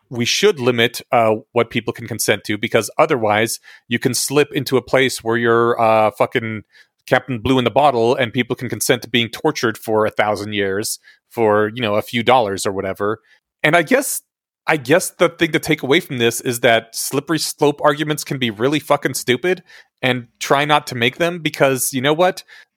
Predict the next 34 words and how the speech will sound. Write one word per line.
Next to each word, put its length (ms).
There 260
are 400
a 120
few 260
things 400
that 300
maybe 260
people 300
shouldn't 320
be 80
allowed 280
to 60
consent 420
to, 360
and 380
we 100
just 200
gotta 360
do 160
our 80
best 300
to 80
fight 240
hard 300
to 200
not 220
end 140
up 140
on 120
the 80
stupid 400
side 320
of 200
that, 320